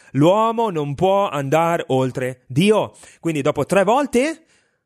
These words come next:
basta così. E leggete cose come quelle del rabbino Joseph ben Hannina, che disse: "Colui che chiede perdono al suo prossimo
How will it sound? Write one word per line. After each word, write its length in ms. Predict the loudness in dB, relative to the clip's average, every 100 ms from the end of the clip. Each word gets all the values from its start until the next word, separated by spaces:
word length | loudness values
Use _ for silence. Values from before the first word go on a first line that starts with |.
| _
basta 220 | -6 -4
così. 460 | -2 0 -2 -6 _ _ _ _ _ -18
E 140 | -14 -10
leggete 340 | -2 -2 -2
cose 380 | 0 0 0 -4
come 260 | -4 -4
quelle 240 | -2 0 0
del 380 | 0 -2 -4 -4
rabbino 420 | -2 0 0 -4
Joseph 480 | -4 0 2 2 2
ben 220 | 0 -2
Hannina, 640 | -4 0 2 4 4 0 -4 -20 -6
che 140 | -2
disse: 520 | 0 0 2 0 0 -6 -20 _
"Colui 440 | 0 2 4 2 0
che 280 | 0 0
chiede 320 | 2 0 2 0
perdono 540 | -2 2 0 2 -2
al 260 | 0 0 -2
suo 300 | -2 -2 -2
prossimo 640 | 0 -2 -2 -6 -6 -6